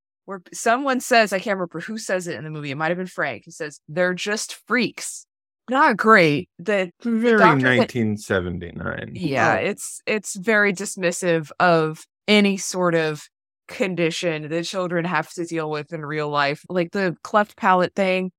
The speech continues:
Speaker 1: the fact that
Speaker 3: Oh.
Speaker 1: the autopsy doctor is, like, quizzing them of, like, "What else do you think is wrong with this child? Let's play Operation."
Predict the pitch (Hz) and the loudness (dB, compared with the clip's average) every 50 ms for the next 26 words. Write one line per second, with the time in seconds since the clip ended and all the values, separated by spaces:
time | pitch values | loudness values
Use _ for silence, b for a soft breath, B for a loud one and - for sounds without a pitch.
0 | _ - 185 180 175 - - 196 185 185 196 - - - 233 170 190 180 170 165 | _ 2 2 2 2 2 2 4 4 4 4 2 -2 -6 -4 0 2 4 6 6
1 | 165 160 151 - _ _ _ 180 180 _ 175 196 - _ 170 160 170 214 185 - | 6 4 4 0 _ _ _ _ _ _ -20 -20 -20 _ -14 -8 -2 0 0 4
2 | - 185 185 190 208 - 240 202 208 208 - - 226 202 196 180 175 - 208 196 | 6 6 6 6 6 4 4 4 4 2 -2 -8 -6 -4 -4 -4 2 6 6 6
3 | 196 208 - 220 208 202 196 170 139 185 180 175 - 208 180 165 - _ _ _ | 6 6 4 2 4 4 4 4 2 0 0 0 2 2 2 2 0 _ _ _
4 | - - - - - 190 185 185 180 180 214 196 196 208 208 208 202 202 208 202 | -10 -8 -8 -4 2 4 4 4 4 4 4 4 4 6 6 6 8 8 8 8
5 | 196 190 185 185 180 190 190 175 170 175 - _ _ _ _ _ - 180 254 294 | 8 6 6 6 6 6 6 8 6 4 0 _ _ _ _ _ -2 6 6 8
6 | 254 254 330 359 339 - - 214 196 185 175 220 208 180 208 196 175 170 196 208 | 8 8 6 6 4 0 -4 -2 -4 -4 -2 -4 -6 -4 -2 -4 0 4 4 4
7 | 226 240 220 220 - 262 254 - - - - 233 254 330 247 151 135 139 185 233 | 4 4 0 -4 -6 -6 -6 -6 -4 -4 2 4 6 6 6 6 4 2 -2 -4
8 | - - - 208 180 - - 185 214 - 208 196 190 202 233 277 - - 175 160 | -4 -2 0 0 2 4 4 4 4 4 -2 -2 0 2 2 2 2 0 0 0
9 | 156 160 160 | 0 -4 -6